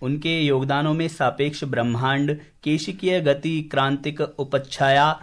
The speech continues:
सांख्यिक मैकेनिक्स की समस्याएं, अणुओं का ब्राउनियन गति, अणुओं के उत्परिवर्तन संभाव्यता आदि शामिल हैं। उन्नीस सौ निन्यानवे में उन्हें टाइम पत्रिका ने शताब्दी पुरुष घोषित किया। एक सर्वेक्षण के अनुसार वे सर्वकालिक महानतम वैज्ञानिक माने गए।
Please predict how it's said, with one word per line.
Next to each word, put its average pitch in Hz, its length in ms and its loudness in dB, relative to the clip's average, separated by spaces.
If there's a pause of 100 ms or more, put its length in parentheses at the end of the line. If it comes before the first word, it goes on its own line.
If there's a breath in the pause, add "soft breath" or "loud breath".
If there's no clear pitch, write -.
(420 loud breath)
सांख्यिक 190 560 -2
मैकेनिक्स 160 540 -4
की 170 180 -6
समस्याएं, 151 760 -2
अणुओं 147 400 0
का 147 160 2
ब्राउनियन 131 640 0
गति, 135 500 -2 (200 loud breath)
अणुओं 147 280 0
के 151 160 -4
उत्परिवर्तन 135 680 -2
संभाव्यता 123 680 -2
आदि 135 200 -2
शामिल 104 380 -4
हैं। - 240 -12 (420 soft breath)
उन्नीस 127 260 -4
सौ 143 60 -2
निन्यानवे 131 500 0
में 170 160 0
उन्हें 175 340 0
टाइम 156 400 -4
पत्रिका 151 480 -2
ने 156 180 0
शताब्दी 131 640 -2
पुरुष 147 440 -4
घोषित 120 440 -8
किया। 92 220 -4 (420 soft breath)
एक 160 140 -4
सर्वेक्षण 185 520 -2
के 196 80 -2
अनुसार 185 380 2
वे 185 180 0
सर्वकालिक 170 800 -2
महानतम 147 520 -2
वैज्ञानिक 113 640 -4
माने 98 220 -6
गए। 87 200 -10